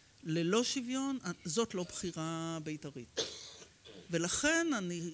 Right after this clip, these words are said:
אם אני מסתכלת גם על הבית"רים הבוגרים יותר, הם בסוף עשו או בחירה של מדינה אחת עם שוויון לכולם, על הסיכון שיש בזה, אבל לא בחירה שכרגע מובילים אליה. ודרך אגב, אני לא מקלה ראש באידיאולוגיה הזאת, אני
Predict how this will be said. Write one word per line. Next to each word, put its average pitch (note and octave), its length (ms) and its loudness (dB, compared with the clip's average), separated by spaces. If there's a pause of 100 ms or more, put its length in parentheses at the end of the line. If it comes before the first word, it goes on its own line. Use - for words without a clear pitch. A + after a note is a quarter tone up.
אם F3 120 0
אני E3 120 -2
מסתכלת F#3 560 0
גם F#3 200 0
על G#3 80 0
הבית"רים E3+ 500 0
הבוגרים G#3 460 0
יותר, B3 320 -4
הם G3+ 120 -4
בסוף G#3+ 340 -2
עשו F#3 280 -2
או F#3+ 160 -4
בחירה F#3 500 -8
של E3+ 160 -8
מדינה E3 460 -4
אחת E3 260 -6
עם E3 100 -6
שוויון D#3 420 -6
לכולם, D3 600 -6
על F3+ 120 -4
הסיכון F3+ 460 0
שיש C#3 360 -6
בזה, C#3 400 -8 (840)
אבל E3 220 0
לא F#3 240 4
בחירה G3+ 600 -2
שכרגע F3+ 600 -2
מובילים F3 800 4
אליה. E3+ 460 0 (420)
ודרך F3+ 300 -2
אגב, A#3 360 -2 (260)
אני D#3 340 0
לא E3 140 0
מקלה F#3 320 2
ראש F#3 220 2
באידיאולוגיה F3 840 6
הזאת, A#2+ 380 -2
אני C3+ 480 -2